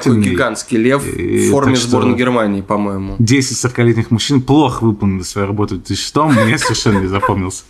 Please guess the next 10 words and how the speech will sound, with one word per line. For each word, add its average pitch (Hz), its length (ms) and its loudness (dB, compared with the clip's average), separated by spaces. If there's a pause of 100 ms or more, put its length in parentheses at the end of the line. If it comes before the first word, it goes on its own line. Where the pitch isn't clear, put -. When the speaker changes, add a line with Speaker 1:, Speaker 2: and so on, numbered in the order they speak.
Speaker 2:
<laughs> - 140 -20
Я, 120 240 0
по-моему, 131 480 0
помню, 123 380 2
как 104 180 -6
его 113 160 2
звали, 139 320 2
я 104 160 0
щас 104 300 -4
импровизирую. 110 1000 0